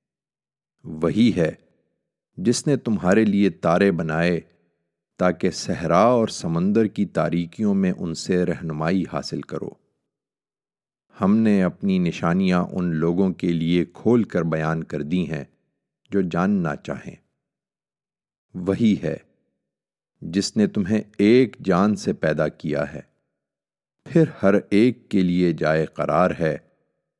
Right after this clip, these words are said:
اور اس کے سپرد خاک کیے جانے کی جگہ بھی۔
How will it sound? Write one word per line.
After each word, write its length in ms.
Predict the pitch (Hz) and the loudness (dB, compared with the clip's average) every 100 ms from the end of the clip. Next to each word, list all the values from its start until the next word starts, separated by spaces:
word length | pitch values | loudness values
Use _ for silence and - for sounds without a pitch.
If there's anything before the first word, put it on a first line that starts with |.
| _ _ | _ _
اور 320 | 92 95 101 - - | 4 6 4 0 -8
اس 220 | 98 - | -8 -2
کے 180 | - 92 | 2 2
سپرد 520 | - 85 98 87 85 90 | 0 -4 -2 -2 -2 0
خاک 440 | 92 104 104 _ | 2 2 0 _
کیے 240 | 98 101 | 0 0
جانے 360 | 92 85 90 87 | 2 0 0 -2
کی 160 | - 76 | -4 -8
جگہ 360 | 76 69 80 | -6 -2 -2
بھی۔ 160 | 76 | -2